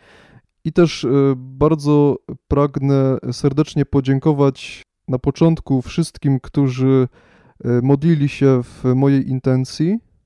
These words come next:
wszystkim słuchaczom Radia, e, Rodzina Kalisz, przede wszystkim, e, parafianom, e, z mojej parafii rodzinnej, e, w Ostrowie Wielkopolskim, z parafii Świętego Pawła Apostoła. I też dziękuję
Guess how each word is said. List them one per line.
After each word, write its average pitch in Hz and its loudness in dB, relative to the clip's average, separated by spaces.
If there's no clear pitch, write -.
wszystkim 151 -4
słuchaczom 139 0
Radia, 131 2
e, 131 2
Rodzina 127 0
Kalisz, 147 -2
przede 160 0
wszystkim, 151 0
e, 127 2
parafianom, 139 2
e, 123 -6
z 120 -8
mojej 143 2
parafii 143 0
rodzinnej, 131 2
e, 127 -4
w 120 -4
Ostrowie 131 0
Wielkopolskim, 131 0
z - -12
parafii 135 0
Świętego 131 -2
Pawła 127 2
Apostoła. 135 -2
I 175 -8
też 135 0
dziękuję 135 2